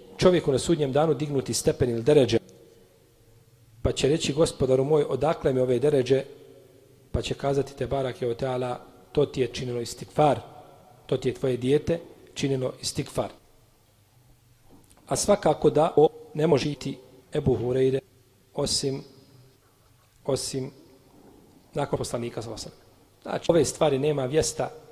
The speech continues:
za ič-, njima nema mjesta za ičtihad, nego mo-, može se kazati da je to predaja meukuf, la harafa. Znači da je to predaja koja se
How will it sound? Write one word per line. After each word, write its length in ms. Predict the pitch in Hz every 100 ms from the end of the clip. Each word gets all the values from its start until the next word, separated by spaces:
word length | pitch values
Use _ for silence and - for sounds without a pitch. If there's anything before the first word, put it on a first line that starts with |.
| - - -
za 120 | - 131
ič-, 140 | 127 - -
njima 200 | 143 123
nema 220 | 127 117
mjesta 280 | 127 - 107
za 100 | 104
ičtihad, 400 | - - 123 127 - - _ _ - _ _ _ _ _ _ _ _ _ _ _ _ _ -
nego 320 | 156 143 - - - -
mo-, 220 | 185 156
može 200 | 165 123
se 120 | 113 -
kazati 240 | 135 135
da 60 | 123
je 80 |
to 100 | 131
predaja 300 | 120 135 123
meukuf, 480 | 120 123 120 190 196 - - _ _ _ _ _ _ _ -
la 100 | 139
harafa. 360 | 123 104 - - - - - - -
Znači 240 | - -
da 60 | 120
je 100 | 113
to 100 | 139
predaja 300 | 156 143 120
koja 320 | - 131 123
se 220 | - 135